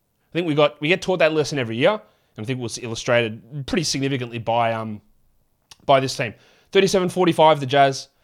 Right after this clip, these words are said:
They had a net rating of negative zero point nine. That was twenty-second in the N B A. Tenth best offense, which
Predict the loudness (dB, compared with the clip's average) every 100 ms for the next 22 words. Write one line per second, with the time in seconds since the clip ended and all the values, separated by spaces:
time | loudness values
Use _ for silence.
0 | _ _ 0 2 0 2 4 4 2 -2
1 | -2 0 0 -2 -4 -4 0 0 0 -4
2 | -2 -2 -2 -4 -6 -6 -4 -2 -2 -2
3 | -2 -2 -2 -2 -2 -4 -4 2 2 4
4 | 2 0 -4 -6 -6